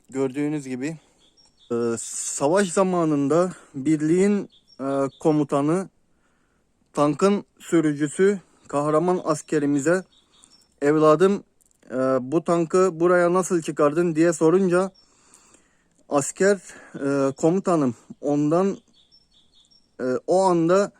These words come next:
e, gözlerimin önünde engelsiz dümdüz bir yol göründü. Rumlar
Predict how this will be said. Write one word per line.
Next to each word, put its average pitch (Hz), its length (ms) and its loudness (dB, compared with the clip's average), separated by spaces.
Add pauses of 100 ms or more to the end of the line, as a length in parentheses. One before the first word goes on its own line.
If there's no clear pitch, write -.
(600)
e, 131 180 0
gözlerimin 156 720 2
önünde 156 600 0 (1800)
engelsiz 156 800 2
dümdüz 175 460 2
bir 160 100 6
yol 185 320 4 (220)
göründü. 156 600 4 (2500)
Rumlar 170 560 2